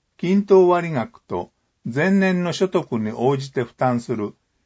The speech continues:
所得割額の合計で、保険料額の上限は年六十六万円です。同一世帯内の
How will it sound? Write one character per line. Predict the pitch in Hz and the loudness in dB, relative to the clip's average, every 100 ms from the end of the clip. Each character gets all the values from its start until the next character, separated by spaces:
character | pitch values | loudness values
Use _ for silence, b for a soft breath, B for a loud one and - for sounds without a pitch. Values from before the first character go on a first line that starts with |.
| _ | _
所 | - 160 | -8 -8
得 | 156 202 202 | -2 -2 2
割 | 185 180 | 2 2
額 | 170 123 107 | -2 -4 -4
の | 98 95 | -6 -4
合 | 113 135 | -2 -2
計 | 131 113 | -2 -4
で、 | 104 98 - _ _ _ _ | -4 -6 -6 _ _ _ _
保 | _ 143 | _ -4
険 | 170 202 190 | 2 2 4
料 | 190 139 | 4 2
額 | 107 - | -2 -4
の | 101 92 | -6 -4
上 | 104 139 | -2 -2
限 | 131 123 117 | -2 -2 0
は | 113 104 - | -2 -4 -6
年 | 143 190 175 101 | -4 -2 -2 -4
六 | 117 127 170 | -4 -4 -2
十 | 175 165 | -2 -2
六 | 156 143 | -4 -4
万 | 131 127 120 | -2 0 0
円 | 107 95 | -2 -6
で | 87 | -8
す。 | - - _ _ _ _ _ _ _ _ _ | -12 -20 _ _ _ _ _ _ _ _ _
同 | 131 175 208 | 0 2 2
一 | 196 170 | -2 -4
世 | 180 | -4
帯 | 175 180 151 | -2 -2 -2
内 | 117 98 | -2 -2
の | 92 90 | -6 -10